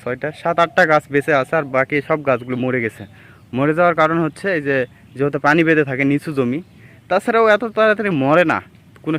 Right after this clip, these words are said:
সমস্যার কারণে হয়তো বা মারা গেছে। এই যে গাছটা যেমন ভালো আছে, আবার এই গাছগুলো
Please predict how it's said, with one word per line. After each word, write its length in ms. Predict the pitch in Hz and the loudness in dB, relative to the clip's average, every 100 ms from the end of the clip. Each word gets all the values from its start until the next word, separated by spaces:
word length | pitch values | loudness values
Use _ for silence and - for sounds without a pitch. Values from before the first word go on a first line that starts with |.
| - | -4
সমস্যার 340 | 151 170 175 143 | -4 -2 -4 -2
কারণে 200 | 131 123 | -4 -4
হয়তো 160 | 120 123 | -6 -8
বা 60 | 123 107 | -8 -4
মারা 160 | 117 120 | -2 -2
গেছে। 160 | 110 151 | -2 -6
এই 60 | 147 | -2
যে 60 | 143 127 | -2 -4
গাছটা 200 | 123 123 | -4 -6
যেমন 160 | 123 120 120 | -4 -6 -4
ভালো 140 | 127 113 | -2 -4
আছে, 160 | - 135 - - - - | -6 -16 -18 -20 -20 -12
আবার 180 | 120 131 143 | -4 0 2
এই 40 | 135 | 2
গাছগুলো 280 | 131 131 | 0 -2